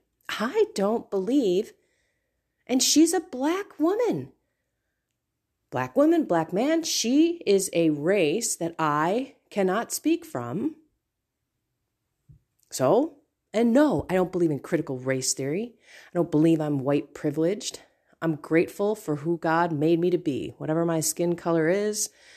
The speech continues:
whatever my socioeconomic status is. I'm just grateful that he made me a healthy, pretty well-rounded person.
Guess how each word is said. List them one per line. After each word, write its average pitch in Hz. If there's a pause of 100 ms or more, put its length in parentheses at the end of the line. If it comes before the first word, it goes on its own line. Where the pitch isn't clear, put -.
(100)
whatever 151
my 147
socioeconomic 156
status 196
is. 214 (400)
I'm 160
just -
grateful 190 (400)
that 147
he 151
made 156
me 143
a 123
healthy, 202 (720)
pretty 330
well-rounded 196
person. 240